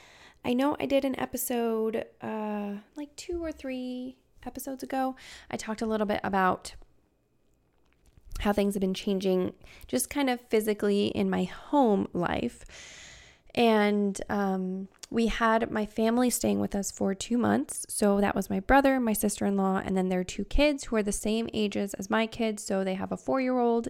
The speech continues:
and a now eleven-month-old. When they got here, um, the eleven-month-old, I think, was, like, eight months old, you know, so it, I mean, yeah. Uh, it's, it's been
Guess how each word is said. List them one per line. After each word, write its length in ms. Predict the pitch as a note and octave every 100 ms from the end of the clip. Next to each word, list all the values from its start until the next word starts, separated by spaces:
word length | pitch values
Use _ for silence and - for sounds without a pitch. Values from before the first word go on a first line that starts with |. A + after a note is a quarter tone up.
| -
and 400 | G3+ F#3+ F#3+ F#3+ - -
a 440 | F#3+ F#3 F#3 F#3 - - _
now 340 | F#3+ F3+ F3+ -
eleven-month-old. 760 | F3 - - - - G3 -
When 140 | -
they 80 | G3+
got 300 | F#3+ G#3+ G#3+
here, 460 | - G3+ F#3+ F#3 F#3 - - - _
um, 480 | - - - - G3+ - _ _ _
the 80 | -
eleven-month-old, 580 | G3 G3+ G3+ G3 - -
I 60 |
think, 160 | - -
was, 100 | -
like, 160 | - -
eight 180 | A2+ G#2+
months 220 | G3 F#3+
old, 320 | G2 - G2
you 60 | -
know, 140 | -
so 200 | - - -
it, 180 | G#2+ -
I 20 | -
mean, 220 | - G#3 - _ - - _
yeah. 100 | - - _ - - - - A#3
Uh, 260 | G#3+ G#3 -
it's, 260 | G#3+ - -
it's 160 | A3+ -
been 460 | B3+ C4+ D4 D4+